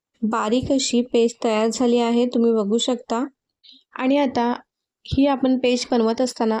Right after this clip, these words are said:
आपला जो मिक्सरचा जार असतो तो गरम होतो, त्यामुळे ही पेस्ट जी आहे ती आपल्याला पूर्णपणे थंड करून घ्यायची आहे आणि नंतरच आपल्याला ती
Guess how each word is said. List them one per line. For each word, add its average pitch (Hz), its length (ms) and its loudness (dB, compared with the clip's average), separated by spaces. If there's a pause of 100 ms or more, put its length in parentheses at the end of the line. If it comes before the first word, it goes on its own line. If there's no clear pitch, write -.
आपला 233 220 0
जो 233 140 -2
मिक्सरचा 240 560 0
जार 226 280 -2
असतो 233 280 -2
तो 220 140 -2 (100)
गरम 220 300 2
होतो, 220 340 0 (1200)
त्यामुळे 247 540 2
ही 254 180 0 (120)
पेस्ट 226 360 -2
जी 269 60 0
आहे 233 220 2
ती 226 100 -2
आपल्याला 240 240 0
पूर्णपणे 262 680 2
थंड 240 240 2
करून 254 280 0
घ्यायची 247 360 0
आहे 240 260 0 (100)
आणि 240 200 2
नंतरच 240 500 0
आपल्याला 240 360 0
ती 240 240 0